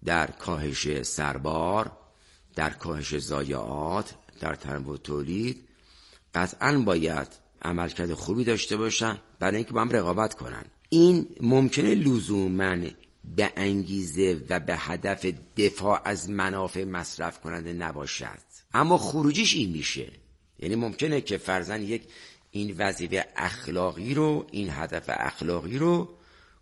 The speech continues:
کارخونه روغن نداشته باشه که برای دفاع از عامهٔ جامعه بیاد هزینه رو بیاره پایین،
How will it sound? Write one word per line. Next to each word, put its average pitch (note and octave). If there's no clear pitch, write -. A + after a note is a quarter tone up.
کارخونه F#2+
روغن G2+
نداشته E3+
باشه F#2
که F#2+
برای F2+
دفاع F2
از E2+
عامهٔ F#2+
جامعه F2
بیاد F#2+
هزینه E2
رو D#2
بیاره D2
پایین، B1+